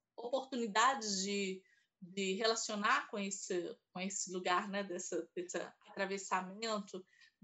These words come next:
da arte e da educação, artistas que operam com dispositivos que são específicos da educação, mas também reconhecer outras, outras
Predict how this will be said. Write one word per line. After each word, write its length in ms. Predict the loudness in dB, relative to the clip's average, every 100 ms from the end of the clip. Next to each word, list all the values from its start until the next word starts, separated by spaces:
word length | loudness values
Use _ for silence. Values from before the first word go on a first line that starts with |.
| -4
da 80 | 2
arte 280 | 2 2 0
e 40 |
da 100 | 0
educação, 440 | 0 -2 -6 -2 -2
artistas 540 | -2 -4 -4 -2 -2
que 100 | 0
operam 380 | 0 -2 -8 -4
com 140 | -2
dispositivos 920 | 0 0 0 0 0 0 2 2 0
que 80 | -2
são 260 | 2 2 0 -4 -20 -20 _
específicos 680 | -4 2 4 2 0 -4 2
da 140 | 4
educação, 680 | 4 0 -6 -4 2 2 2 -6 -18
mas 240 | -14 -6 0
também 460 | 2 4 4 4
reconhecer 600 | 4 0 0 0 6 6 8
outras, 580 | 6 6 4 2 -4 2
outras 680 | 6 6 6 6 6 4